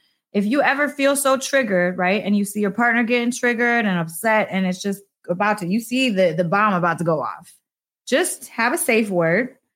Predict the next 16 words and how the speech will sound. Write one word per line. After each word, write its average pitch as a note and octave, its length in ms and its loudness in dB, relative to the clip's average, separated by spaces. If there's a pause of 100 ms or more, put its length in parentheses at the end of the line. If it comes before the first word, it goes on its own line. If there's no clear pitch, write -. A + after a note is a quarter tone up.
(160)
say A3 260 0
the G4 100 -4
safe C4+ 320 0
word, A#3 340 0
and E3 200 -4
run A3+ 220 2
away F3+ 240 -2
<laughs> - 0 -
from G#3+ 200 0
each - 160 0
other. A#3+ 520 0
Give C4+ 160 0
each D4 100 -4
other B3 200 -2
some G#3+ 160 -6
space B3+ 460 -2